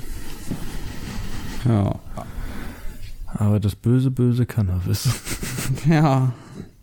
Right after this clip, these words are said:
Speaker 1: das sollten wir verbieten. Das ist sehr, sehr schlecht.
Speaker 2: Ja. Ja, das Problem ist ja auch immer noch, also ich glaub auch mittlerweile immer weiter, dass es bei uns noch sehr echt lange dauern wird.
Speaker 1: Ich hoffe nicht.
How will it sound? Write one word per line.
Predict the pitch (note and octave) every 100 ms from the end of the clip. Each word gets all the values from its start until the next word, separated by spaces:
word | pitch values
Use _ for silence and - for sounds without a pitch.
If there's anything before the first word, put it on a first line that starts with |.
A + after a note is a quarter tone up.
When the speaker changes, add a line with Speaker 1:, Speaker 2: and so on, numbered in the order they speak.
| - -
Speaker 1:
das | - C3+ -
sollten | D3 D3 C3
wir | C3+
verbieten. | C#3 C3 C#3+ - G2
Das | - - -
ist | - -
sehr, | - G#2+ A2
sehr | G2+ A2+
schlecht. | - A2 G#2 - - - - - - - G2
Speaker 2:
Ja. | F#2 F#2 F2+ F2+ - - - - - - - - - -
Ja, | G#2
das | G#2 - - - -
Problem | - A2+ G#2 A#2+ C3
ist | A#2
ja | G#2+
auch | G#2 A2 A2
immer | A2+
noch, | A2 G#2+ G#2+ - -
also | G#2+ G2 G2
ich | - - -
glaub | A#2 A2+ G#2+ -
auch | G#2+
mittlerweile | G#2+ G#2+ G2+ G2 G2 F#2+
immer | F#2 G2 F#2+
weiter, | F#2 F#2 F#2
dass | F2 F2 -
es | F2+
bei | -
uns | F2+ F2+ -
noch | F2+ -
sehr | - F#2+
echt | F2+ -
lange | F#2 F#2+
dauern | F#2 F#2 F2+ F2
wird. | F#2 F#2 - - - - - - - - - - -
Speaker 1:
Ich | - -
hoffe | - - G#2+
nicht. | G2+ G#2+ A#2